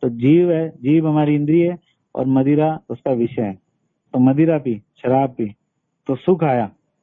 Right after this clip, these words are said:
हाँ, इसी में आनंद है। तभी तो पहुंच जाते हैं ना शाम होते ही सब लोग मदिरा, मदिरालय, मदिरा लेने बार में,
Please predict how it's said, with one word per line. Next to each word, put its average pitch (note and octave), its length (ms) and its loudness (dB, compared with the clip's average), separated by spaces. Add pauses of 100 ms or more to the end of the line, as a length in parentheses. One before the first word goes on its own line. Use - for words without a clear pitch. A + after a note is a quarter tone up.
(140)
हाँ, A#2 340 -2 (460)
इसी C3+ 220 2
में D#3 120 4
आनंद A#2+ 380 0
है। G2+ 80 -2 (540)
तभी B2+ 140 0
तो C#3 100 0
पहुंच C#3+ 260 0
जाते E3 260 0
हैं F3 60 -2
ना F3+ 100 -2
शाम C#3 260 -2
होते C3 240 0
ही B2+ 60 0
सब A#2 220 -4
लोग A2 200 0 (580)
मदिरा, A#2+ 380 2 (160)
मदिरालय, B2 680 0 (200)
मदिरा B2 340 0
लेने A2+ 340 -4 (580)
बार A#2 340 0
में, A2 180 -4